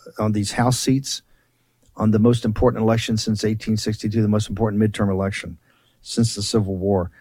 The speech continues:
A lot going on in economy today, a lot going on in the capital markets. I wanted to delay it instead of starting the show with that, get through some polling and some politics.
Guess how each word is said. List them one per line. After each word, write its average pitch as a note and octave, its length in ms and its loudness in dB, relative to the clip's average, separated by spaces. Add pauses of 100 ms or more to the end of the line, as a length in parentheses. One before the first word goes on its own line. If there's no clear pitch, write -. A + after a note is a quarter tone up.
(200)
A A2+ 160 4
lot B2+ 300 8
going B2 280 8
on A#2 320 6
in G#2+ 140 0
economy B2+ 500 4
today, A#2+ 320 4
a A2 60 0
lot G#2+ 180 -2
going G#2 240 0
on F#2+ 60 -2
in F#2 40 -4
the F#2 60 -6
capital G#2 340 0
markets. G#2 440 0
I - 20 2
wanted F#2+ 320 0 (200)
to A2 120 -2
delay G2+ 400 0
it G#2+ 160 0
instead G2 240 -8
of F2+ 80 -6
starting A#2 300 -2
the A2 40 -2
show A2 180 -2
with G#2 180 -2
that, G#2 240 0 (420)
get A#2 160 0
through A#2 120 2
some G#2 180 -4
polling A#2 340 2
and G2 100 -2
some G2 160 -6
politics. A2 680 -2